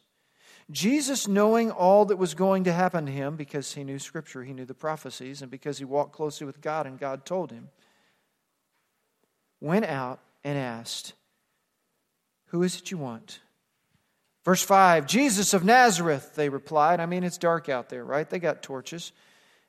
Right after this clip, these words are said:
It's not like they had, uh, media where they knew what Jesus' face looked like. He could be any dude with a Galilean accent, right? "I am he," Jesus said. And Judas the traitor was standing there with him.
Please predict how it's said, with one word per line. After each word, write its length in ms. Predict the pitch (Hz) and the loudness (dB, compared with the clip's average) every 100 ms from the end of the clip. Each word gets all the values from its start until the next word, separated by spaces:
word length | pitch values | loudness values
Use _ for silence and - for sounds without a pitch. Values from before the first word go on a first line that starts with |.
| - | -12
It's 160 | 151 | -6
not 180 | 175 165 | 0 0
like 240 | 156 151 147 | 2 -2 -2
they 160 | 143 | -2
had, 380 | 147 147 135 - | 2 2 0 -4
uh, 300 | 139 131 127 | -8 -6 -6
media 380 | 143 165 156 139 | -6 -4 0 0
where 140 | 143 139 | 0 -2
they 160 | 143 | -4
knew 280 | 135 156 160 | -6 -6 -4
what 200 | 143 135 | -4 -6
Jesus' 340 | 147 156 139 | -8 -10 -10
face 400 | - 160 160 - | -8 -6 -6 -8
looked 160 | 131 - | -12 -12
like. 400 | 123 123 147 _ _ _ _ _ _ | -10 -10 -12 _ _ _ _ _ _
He 140 | 156 | -14
could 160 | 147 143 | -10 -6
be 180 | 147 123 _ | -6 -8 _
any 200 | 170 165 | -6 -6
dude 240 | 143 156 143 | -4 -4 -4
with 160 | 139 | -8
a 40 | 143 | -6
Galilean 560 | 147 143 147 143 139 | -2 -2 -2 -4 -6
accent, 480 | 127 160 - 131 113 - | -6 -8 -8 -10 -12 -10
right? 280 | 127 156 - _ _ _ _ _ _ _ _ _ _ _ _ _ _ _ _ _ - | -10 -10 -12 _ _ _ _ _ _ _ _ _ _ _ _ _ _ _ _ _ 4
"I 160 | 202 | 6
am 60 | 202 | 6
he," 360 | 185 214 202 | 6 6 6
Jesus 380 | 151 156 165 151 | 2 -4 -6 -6
said. 420 | - 147 131 131 135 _ _ _ _ _ _ _ | -6 -4 -6 -8 -14 _ _ _ _ _ _ _
And 180 | 147 147 | -10 -8
Judas 300 | 156 170 185 | -6 -4 -6
the 60 | 170 | -8
traitor 320 | - 156 143 | -6 -4 -4
was 160 | 131 - | -8 -10
standing 360 | 143 127 127 | -10 -10 -12
there 120 | 123 | -14
with 220 | 120 123 120 | -14 -16 -18
him. 200 | 113 | -20